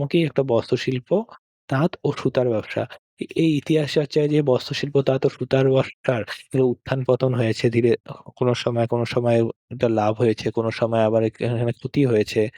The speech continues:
তার সাথে সে ব্রিটিশদের ধ্বংসাত্মক নীতির ফলাফল এবং আজকের বাজার অর্থনৈতিক প্রসাব, এগুলো সবই আমরা পোশাক পরিচ্ছদ ইতিহাস চর্চা থেকে জানতে পারি। পঞ্চম পয়েন্ট,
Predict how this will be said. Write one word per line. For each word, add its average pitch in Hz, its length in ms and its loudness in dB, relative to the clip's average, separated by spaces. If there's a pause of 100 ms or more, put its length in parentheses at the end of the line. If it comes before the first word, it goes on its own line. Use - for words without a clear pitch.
(300)
তার 120 140 0
সাথে 127 240 0
সে 127 120 0
ব্রিটিশদের 120 500 0
ধ্বংসাত্মক 117 640 -4
নীতির 117 260 -2
ফলাফল 123 600 0
এবং 113 240 0
আজকের 120 420 -2
বাজার 113 300 0
অর্থনৈতিক 117 440 -2
প্রসাব, 147 360 -2
এগুলো 117 300 0
সবই 123 380 -2
আমরা 139 240 -2
পোশাক 117 380 -6
পরিচ্ছদ 117 340 -4
ইতিহাস 113 280 0
চর্চা 117 220 0
থেকে 196 220 -2 (240)
জানতে 101 340 -2
পারি। - 260 -2 (1500)
পঞ্চম 139 420 2
পয়েন্ট, 101 360 -2